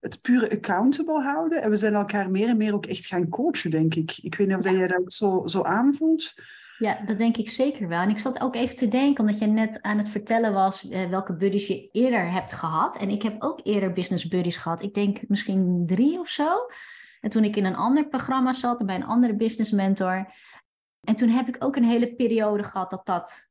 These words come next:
Speaker 2: prettig verliep en goed verliep en me ook hielp. En toch, bij, bij elk van hen, eh, stierf dat eigenlijk een soort van stille dood. Dus op een gegeven moment, eh,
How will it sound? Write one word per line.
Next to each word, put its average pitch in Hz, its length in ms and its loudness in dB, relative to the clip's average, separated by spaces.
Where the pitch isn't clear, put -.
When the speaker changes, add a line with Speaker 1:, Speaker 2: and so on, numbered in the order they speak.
Speaker 2:
prettig 226 360 -2
verliep 269 400 4
en 180 140 -4
goed 254 260 -2
verliep 233 460 2
en 185 140 -4
me 185 100 -2
ook 180 320 -6
hielp. 285 420 0
En 214 240 2
toch, 330 320 -4
bij, 170 220 -6
bij 220 140 0
elk 277 280 -2
van 254 160 4
hen, 226 260 6
eh, 226 260 -8
stierf - 460 -2
dat 196 140 0
eigenlijk 208 360 0
een - 60 -12
soort 214 160 -4
van 190 100 -8
stille 208 380 0
dood. 196 400 0
Dus 190 160 -6
op - 60 -14
een - 60 -8
gegeven 208 220 0
moment, 202 200 -2
eh, 190 220 2